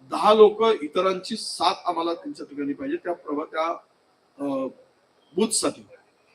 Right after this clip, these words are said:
हे दहा सर्व पक्षाचे असतील,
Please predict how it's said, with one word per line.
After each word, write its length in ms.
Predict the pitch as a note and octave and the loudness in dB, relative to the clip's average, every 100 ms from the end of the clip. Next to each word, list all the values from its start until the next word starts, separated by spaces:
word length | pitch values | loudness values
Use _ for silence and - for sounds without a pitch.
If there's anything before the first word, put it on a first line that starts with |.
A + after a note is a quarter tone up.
| _ _ _ F#3 | _ _ _ 2
हे 100 | A3 | 2
दहा 500 | - E3+ G#3+ - G#3+ - _ _ _ _ _ - | 2 2 2 0 -6 -8 _ _ _ _ _ -10
सर्व 340 | - F#3 A3+ | -2 4 4
पक्षाचे 440 | A3+ A3 A3+ A3 | 4 2 2 2
असतील, 360 | A3+ - - - | -2 -4 -12 -16